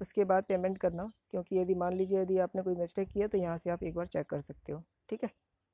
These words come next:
तो एप्लीकेशन फॉर्म डाउनलोड करने के बाद आप इसे चेक करने के बाद, अ,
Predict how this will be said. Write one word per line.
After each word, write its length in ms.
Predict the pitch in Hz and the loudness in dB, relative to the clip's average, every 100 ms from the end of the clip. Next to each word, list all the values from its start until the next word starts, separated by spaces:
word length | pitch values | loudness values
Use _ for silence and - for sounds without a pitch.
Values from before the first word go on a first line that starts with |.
| _ _ _ - - | _ _ _ -14 -4
तो 340 | 190 185 185 - | -2 -2 -4 -4
एप्लीकेशन 640 | 190 208 233 226 240 247 | -2 -2 0 -2 2 0
फॉर्म 280 | 240 214 220 | 2 0 2
डाउनलोड 340 | 202 185 220 220 | 4 4 2 0
करने 300 | 202 202 202 | -2 -2 -2
के 120 | 202 | 0
बाद 240 | 202 196 | 2 2
आप 160 | 190 190 | 2 0
इसे 200 | 180 202 | -6 -2
चेक 220 | 185 180 | 0 2
करने 300 | 196 190 196 | 2 -2 -2
के 120 | 196 | -2
बाद, 300 | 175 165 196 - - | 0 0 0 -8 -20
अ, 40 | _ | _